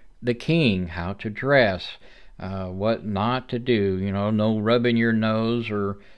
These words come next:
scratching yourself or whatever. And she had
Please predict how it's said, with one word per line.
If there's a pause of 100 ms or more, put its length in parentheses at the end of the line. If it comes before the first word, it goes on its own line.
(160)
scratching
yourself
or
whatever. (720)
And
she
had